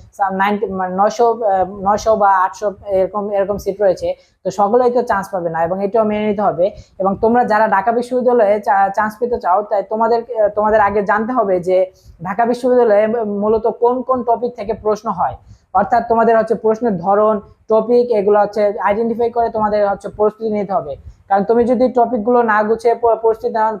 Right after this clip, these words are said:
প্রস্তুতি নাও, সেখা-, সেক্ষেত্রে তোমার প্রস্তুতি ঠিকভাবে গোছানো হবে না। তো এরই ধারাবাহিকতায় আমরা ঢাকা বিশ্ববিদ্যালয়ে ভর্তি প্রস্তুতি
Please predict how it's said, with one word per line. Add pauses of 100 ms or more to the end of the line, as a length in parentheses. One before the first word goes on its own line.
প্রস্তুতি
নাও,
সেখা-,
সেক্ষেত্রে
তোমার (300)
প্রস্তুতি (120)
ঠিকভাবে
গোছানো
হবে
না। (380)
তো
এরই
ধারাবাহিকতায়
আমরা
ঢাকা
বিশ্ববিদ্যালয়ে
ভর্তি
প্রস্তুতি